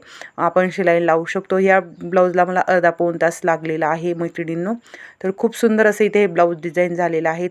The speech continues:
तुम्ही पण ह्या पद्धतीने ब्लाऊज डिझाईन करू शकता. तुम्ही जर घरात बसून शिवणकाम केले तर ते तुमच्यासाठी सोयीस्कर असतं. काही वेळेस उठ बस होते, काही वेळेस होत नाही, तरी पण तुम्ही घरामधून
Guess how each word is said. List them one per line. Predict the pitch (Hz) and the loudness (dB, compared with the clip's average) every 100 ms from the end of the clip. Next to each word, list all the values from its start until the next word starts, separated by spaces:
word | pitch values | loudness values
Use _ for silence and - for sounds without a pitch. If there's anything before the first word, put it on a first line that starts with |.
| - | -2
तुम्ही | 196 226 | 0 0
पण | 226 196 | 2 0
ह्या | 190 196 | 0 -2
पद्धतीने | 202 180 190 190 180 185 - - - | -2 -2 -4 -2 -2 -4 -8 -18 -8
ब्लाऊज | - 180 185 170 | 2 2 2 -2
डिझाईन | 180 185 185 | -2 -2 0
करू | 185 170 | -2 -4
शकता. | 170 190 - 175 | -2 -4 0 0
तुम्ही | - 202 | 0 0
जर | 202 202 | 2 4
घरात | 202 202 190 | 4 4 2
बसून | 185 196 190 | -4 -6 -8
शिवणकाम | 196 180 175 170 170 170 | -6 -8 -4 -4 -4 -2
केले | 180 170 170 - - - | 0 0 -4 -8 -16 -10
तर | 165 | 0
ते | 196 190 | 0 0
तुमच्यासाठी | 180 185 180 185 190 | -2 -2 0 0 0
सोयीस्कर | 202 208 196 208 | -2 -2 0 0
असतं. | 196 196 180 | 0 0 0
काही | 180 185 | 0 2
वेळेस | 190 190 | -2 -2
उठ | 185 175 | -6 -4
बस | 170 190 | -4 -4
होते, | 208 196 | -4 -2
काही | 185 175 | 2 2
वेळेस | 175 175 - | 2 -2 0
होत | 208 196 | -2 0
नाही, | 185 185 180 - - | -2 -2 -6 -14 -2
तरी | 185 185 | 0 2
पण | 202 202 | 2 2
तुम्ही | 202 196 | 2 0
घरामधून | 185 190 196 190 190 190 | 0 2 2 0 -2 -4